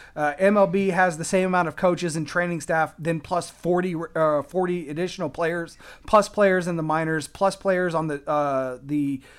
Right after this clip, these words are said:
uh, travel team. Uh, the travel team this year was a response to not being able to have, uh, a minor league system going to replace players that get injured or have covid as well. Um,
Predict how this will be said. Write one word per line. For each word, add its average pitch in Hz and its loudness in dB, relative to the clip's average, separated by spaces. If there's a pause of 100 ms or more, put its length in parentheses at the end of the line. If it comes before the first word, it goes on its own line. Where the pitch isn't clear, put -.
(220)
uh, 127 -4
travel 180 0
team. 185 -4 (340)
Uh, 147 0
the 143 -6
travel 196 6
team 175 -2
this 170 -2
year 170 0
was 151 -2
a 143 -4
response 147 -4
to 160 -4
not 147 0
being 147 -2
able 143 -6
to 139 -4
have, 139 -2 (420)
uh, 143 2
a 151 0
minor 147 0
league 139 -4
system 139 -6
going 139 0
to 139 -6
replace 135 -4
players 131 -4
that 127 -8
get 135 -6
injured 131 -6
or 127 -6
have 127 -8
covid 127 -8
as 117 -12
well. 143 -4 (2750)
Um, 151 0